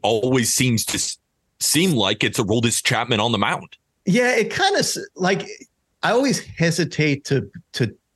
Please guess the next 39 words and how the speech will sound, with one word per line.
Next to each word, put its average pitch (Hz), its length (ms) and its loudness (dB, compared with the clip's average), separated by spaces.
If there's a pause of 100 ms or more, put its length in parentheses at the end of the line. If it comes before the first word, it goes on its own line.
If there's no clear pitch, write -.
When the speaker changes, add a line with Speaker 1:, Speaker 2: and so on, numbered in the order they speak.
(240)
Speaker 2:
tag 131 420 -2
somebody 107 460 0
with 101 180 -2
not 104 240 -2
good 110 140 0
under 98 160 0
pressure, 104 240 -2
'cause 131 140 0
every 196 280 -2
time 170 240 0
you 127 100 0
close 117 300 0
out 98 140 2
a - 20 0
game, 92 240 -2
period, 85 400 -4
or 107 140 0
every 135 100 -2
time 131 220 0
you're 113 80 -2
in 135 160 0
a - 20 0
Speaker 1:
Yeah. 101 60 -2
Speaker 2:
baseball 92 420 -2
game, 92 300 -4 (260)
there's - 180 0
pressure. - 440 0
People 165 260 0
are 131 60 2
gonna 127 120 2
crap 113 400 -2
on 107 140 2
you 101 80 2
if 101 100 -2
you 113 60 0
have 104 120 2
a 98 40 -2
bad 95 240 0
outing. 90 400 0